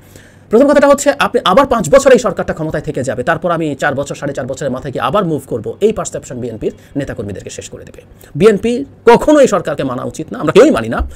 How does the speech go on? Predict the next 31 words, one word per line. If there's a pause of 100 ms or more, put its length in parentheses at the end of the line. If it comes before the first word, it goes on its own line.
(140)
কিন্তু
বিএনপি
যদি
একটা
রাজনৈতিক
দল
এবং
এই
সরকার
যদি
ক্ষমতাচ্যুত
হয়,
একটা
ফেয়ার
নির্বাচন
না,
আধা
ফেয়ার
নির্বাচন
হলে
যখন (160)
বিএনপি
ক্ষমতায়
যাবে, (220)
তখন
বিএনপিকে
এটা
মাথায়
রাখতে
হবে
সিরিয়াসলি,